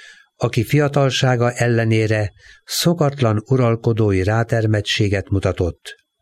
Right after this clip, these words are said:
Egy csapásra meghódította alatvalói szívét. Később is bátor, egyenes lelkű és igazságos király volt,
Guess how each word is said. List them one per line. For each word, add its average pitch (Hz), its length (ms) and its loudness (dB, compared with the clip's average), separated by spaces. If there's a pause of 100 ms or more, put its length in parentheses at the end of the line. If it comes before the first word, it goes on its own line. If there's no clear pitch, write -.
Egy 156 220 -2
csapásra 113 580 0
meghódította 104 960 -2
alatvalói 107 760 0
szívét. 90 720 -2 (280)
Később 120 480 0
is 90 160 0
bátor, 110 720 0 (460)
egyenes 123 560 0
lelkű 107 560 0 (420)
és - 300 -2
igazságos 110 800 0
király 95 480 -2
volt, 117 440 -2